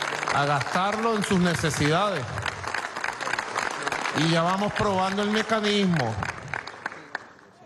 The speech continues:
para ir derivando los bonos hacia el petro. Ensayos de una economía de resistencia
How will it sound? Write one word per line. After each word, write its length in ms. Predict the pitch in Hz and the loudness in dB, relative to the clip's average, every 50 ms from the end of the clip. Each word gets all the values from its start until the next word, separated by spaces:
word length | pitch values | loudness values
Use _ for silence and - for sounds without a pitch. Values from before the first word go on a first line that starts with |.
| - - - | -20 -6 0
para 320 | - 139 139 139 143 147 151 | 2 2 4 4 4 2 2
ir 140 | 151 147 151 | 2 2 2
derivando 680 | 185 190 180 180 170 175 185 190 185 180 170 165 156 | 2 2 4 2 2 2 2 0 -2 -2 0 0 2
los 160 | 147 143 131 | 2 2 4
bonos 560 | - 151 160 170 185 190 208 220 220 190 160 - - - - - - - _ _ _ _ _ | 4 4 4 2 2 2 0 0 0 -2 -4 -8 -14 -18 -20 -20 -20 -20 _ _ _ _ _
hacia 360 | 143 139 135 127 - - 131 | 0 0 0 0 -2 -4 -4
el 100 | 117 110 | -4 -4
petro. 480 | - - 120 110 87 - 95 95 92 107 101 101 - - - - - _ _ _ _ _ _ _ _ _ _ _ _ _ _ _ _ _ _ | -4 -2 -2 -2 -2 -4 -6 -6 -6 -8 -10 -16 -18 -20 -20 -20 -20 _ _ _ _ _ _ _ _ _ _ _ _ _ _ _ _ _ _
Ensayos 840 | - 120 120 117 98 - - - 180 196 196 160 143 110 92 - - - - - - | -8 -6 -6 -4 -4 -6 -2 0 0 0 0 0 -2 -4 -4 -6 -10 -16 -20 -20 -18
de 140 | - 107 127 | -8 -4 -2
una 140 | 135 156 170 | 0 0 0
economía 720 | - - 165 151 143 143 160 180 202 202 196 196 - - - - - - - | 0 0 0 2 2 2 2 2 4 2 2 0 -4 -8 -14 -20 -20 -20 -8
de 160 | 120 131 127 | -4 -2 -2
resistencia 1040 | 123 127 - - 123 - - 196 208 208 208 - - 226 220 214 170 - - - | 0 -2 -2 -4 -6 -2 0 2 2 2 2 2 2 2 2 2 0 -2 -8 -12